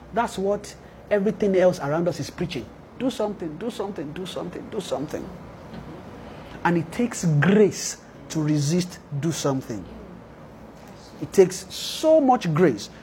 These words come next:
to resist it. Because what life really demands for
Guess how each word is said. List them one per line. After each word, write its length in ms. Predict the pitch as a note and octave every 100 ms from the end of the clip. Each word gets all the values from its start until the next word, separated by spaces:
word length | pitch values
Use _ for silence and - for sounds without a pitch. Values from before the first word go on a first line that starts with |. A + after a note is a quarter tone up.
| -
to 100 | -
resist 520 | E3 C#3+ - D#3+ - D3+
it. 240 | - - - - - - - - - - - - - - - - -
Because 460 | F3 F#3+ G#3 A#3+ - - - -
what 400 | G3 C4 D#4 A#3
life 580 | A3+ A#3+ G3 A#2 - - - - -
really 240 | F3+ B3 C#4
demands 880 | E3+ C#3+ F#3+ F3 F#3+ B3 C4 B3+
for 300 | - G#3 D3+